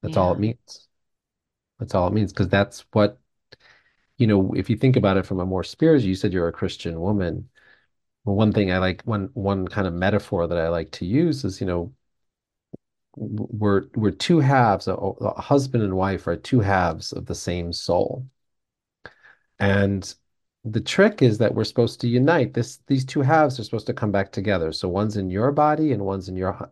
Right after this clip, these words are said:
Speaker 1: half of it's in your body and half of it's in your husband's body, right?
Speaker 2: Mm.
Speaker 1: But how's that gonna happen, <laughs> right? You're a woman, he's a man. You grew up in this environment, he grew up in that environment.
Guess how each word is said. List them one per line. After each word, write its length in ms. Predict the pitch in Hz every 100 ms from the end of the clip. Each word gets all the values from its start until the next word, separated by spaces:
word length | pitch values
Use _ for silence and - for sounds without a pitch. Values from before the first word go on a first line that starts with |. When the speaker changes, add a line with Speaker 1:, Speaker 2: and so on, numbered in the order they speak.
| -
Speaker 1:
half 240 | 117 131
of 80 | 110
it's 160 | 104 95
in 80 | 95
your 140 | 151
body 400 | 165 156 151 143 - - _ _
and 100 | -
half 240 | 95 104 -
of 100 | 98
it's 140 | 95
in 60 | 90
your 140 | 87
husband's 480 | 85 87 82 - -
body, 400 | - - - - _ _ _ _
right? 280 | - 76 98
Speaker 2:
Mm. 140 | 151 143 _ _ _ _ -
Speaker 1:
But 80 | 95
how's 200 | 156 180
that 160 | 180 170
gonna 140 | 135
happen, 360 | 131 143 135 - _
<laughs> 100 | -
right? 140 | 98 - -
You're 240 | 120 123
a 80 | 156
woman, 560 | 123 117 117 117 117 - _ _ _ -
he's 180 | 82 98
a 60 |
man. 500 | 110 131 104 - - _ _ _ _ _ _ _ _ -
You 200 | 101 117
grew 220 | 117 123
up 120 | 120
in 100 | 117
this 180 | 117 120
environment, 640 | 113 110 107 104 101 - _ _ -
he 80 | 90
grew 160 | 90
up 100 | 80
in 100 | 120
that 180 | 127 135
environment. 500 | 117 95 85 - -